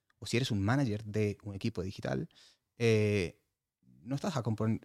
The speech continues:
no estás acostumbrado ni sabes cómo interactúo yo con Design Ops, ¿no? Entonces, un reto que tengo actualmente, que tenemos todos, es dejar espacio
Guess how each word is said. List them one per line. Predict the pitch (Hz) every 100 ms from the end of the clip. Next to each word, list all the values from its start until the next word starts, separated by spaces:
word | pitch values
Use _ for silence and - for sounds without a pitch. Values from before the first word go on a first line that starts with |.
| -
no | 117
estás | 131 127
acostumbrado | 117 110 110 123 117
ni | 107
sabes | 101 127 127 120
cómo | - 143 139 127 -
interactúo | 104 - 101 101 107 104
yo | 101 101
con | - 104 101 101 98
Design | 98 95 - 104 -
Ops, | - - -
¿no? | 170 _ _ _ _ _ -
Entonces, | 107 113 107 113
un | 120 113
reto | 113 117
que | 110
tengo | 117 113 110
actualmente, | - 120 123 135 139 185
que | 190
tenemos | - 113 -
todos, | 247 262 - _ _ _ -
es | 131 165 - - _ _ _ _ _ _ _
dejar | 127 117 - 143
espacio | 143 - - - 101 101 101